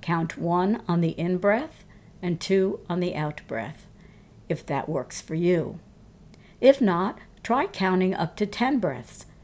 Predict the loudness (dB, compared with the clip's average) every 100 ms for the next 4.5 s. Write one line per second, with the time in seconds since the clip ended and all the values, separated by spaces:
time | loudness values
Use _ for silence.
0 | -16 -6 -4 -2 0 2 2 2 2 2
1 | 2 -4 -6 -10 -14 -20 -20 -20 -4 -2
2 | 0 0 2 2 0 -2 -2 0 0 0
3 | -2 -2 -2 -4 -6 -14 -20 -20 -4 0
4 | 2 4 4 2 -6